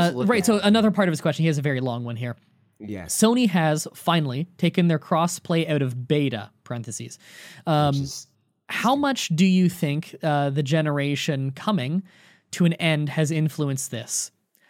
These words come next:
Speaker 2: Let me read that again because I read it like an idiot. "How much do you think the generation coming to an end has influenced this?"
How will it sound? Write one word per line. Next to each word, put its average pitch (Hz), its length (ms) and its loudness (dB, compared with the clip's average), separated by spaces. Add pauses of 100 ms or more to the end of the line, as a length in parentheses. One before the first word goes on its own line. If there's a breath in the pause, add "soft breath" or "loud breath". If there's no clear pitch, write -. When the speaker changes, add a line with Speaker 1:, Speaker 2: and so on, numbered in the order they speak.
(160)
Speaker 2:
Let 254 40 -6
me 277 80 0
read 190 260 4
that 185 180 4
again 160 400 2
because 147 340 -2
I 160 120 0
read 175 500 0
it 175 100 -2
like 156 160 -2
an 139 80 -4
idiot. 139 440 -8 (260 loud breath)
"How - 160 -4
much 381 240 -2
do 254 100 4
you 226 60 6
think 214 300 2
the 180 80 4
generation 175 680 2
coming 135 500 -2
to 147 160 -4
an 143 100 -4
end 131 480 -4
has 160 320 -2
influenced 127 800 -6
this?" 107 360 -8